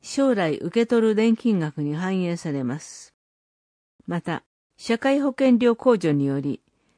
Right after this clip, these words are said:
所得税、住民税が軽減されます。免除については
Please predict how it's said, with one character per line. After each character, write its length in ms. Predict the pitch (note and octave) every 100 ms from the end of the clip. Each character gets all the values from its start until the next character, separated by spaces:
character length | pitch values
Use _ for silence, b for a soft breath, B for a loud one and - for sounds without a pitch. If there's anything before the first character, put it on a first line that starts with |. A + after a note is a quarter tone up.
| _
所 220 | - A3
得 320 | - C4 B3+
税、 360 | E3+ D3+ C3 -
住 260 | D#3+ G#3+ B3+
民 240 | B3+ A3+
税 220 | E3 D3+
が 180 | C#3 C#3
軽 200 | - F3+
減 280 | F3+ F3+ D#3+
さ 160 | - D3
れ 140 | C#3+
ま 160 | C3 D3+
す。 360 | - - - _ _ _ _ _ _ _ _ _ _ _ _ -
免 240 | A3 C4
除 140 | A#3 F3+
に 100 | E3
つ 160 | -
い 100 | E3
て 140 | - C#3
は 180 | D3